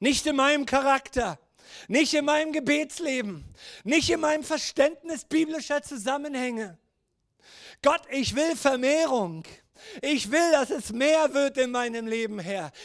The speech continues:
Was immer ich sehe, was immer ich erkannt habe, Gott, ich will, dass es mehr wird in meinem Leben.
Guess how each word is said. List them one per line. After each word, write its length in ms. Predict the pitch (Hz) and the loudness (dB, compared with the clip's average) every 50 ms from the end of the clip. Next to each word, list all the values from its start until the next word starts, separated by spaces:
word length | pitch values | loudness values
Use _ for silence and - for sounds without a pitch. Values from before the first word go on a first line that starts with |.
| - 233 | -8 -2
Was 180 | 262 262 - - | -2 -2 0 0
immer 340 | 277 311 339 349 370 349 339 | -4 -4 0 2 2 0 0
ich 120 | 320 262 | -2 -6
sehe, 400 | - - 285 294 311 302 302 294 | -6 -2 0 0 2 4 4 4
was 180 | 277 262 247 - | 4 4 0 2
immer 320 | 285 302 311 339 330 320 320 | 0 0 2 2 0 2 0
ich 120 | 311 - | 0 0
erkannt 520 | 311 302 294 - - 254 277 285 311 - - | 0 0 0 2 2 2 2 0 -4 -6 -6
habe, 260 | 247 226 220 220 214 | -6 -4 -4 -6 -4
Gott, 240 | 202 - 262 247 - - | -2 -2 -4 -4 -4 -8
ich 220 | 240 220 - - | -10 -10 -8 -4
will, 140 | 196 185 175 | -2 -2 0
dass 160 | 175 156 139 | 0 -2 -4
es 200 | 151 139 - - | -8 -12 -14 -16
mehr 280 | 160 151 151 156 165 143 | -16 -16 -14 -14 -14 -14
wird 240 | 139 139 _ _ _ | -16 -20 _ _ _
in 140 | - 165 151 | -18 -18 -16
meinem 300 | 151 143 143 143 139 135 | -14 -14 -14 -12 -14 -14
Leben. 320 | 135 139 131 131 143 156 | -16 -16 -18 -20 -20 -20